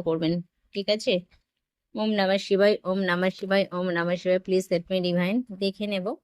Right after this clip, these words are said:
আপনার পার্টনারের মর্নিং কারেন্ট এনার্জি কি চলছে আজকে। প্লিজ হেল্প মি ডিভাইন,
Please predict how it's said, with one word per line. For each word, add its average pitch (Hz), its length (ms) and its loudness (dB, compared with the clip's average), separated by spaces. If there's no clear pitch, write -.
আপনার 196 320 0
পার্টনারের 180 500 2
মর্নিং 185 280 -2
কারেন্ট 180 300 0
এনার্জি 180 360 -2
কি 202 80 -4
চলছে 180 340 -4
আজকে। - 200 -10
প্লিজ 208 220 0
হেল্প 180 160 0
মি 185 120 2
ডিভাইন, 180 240 2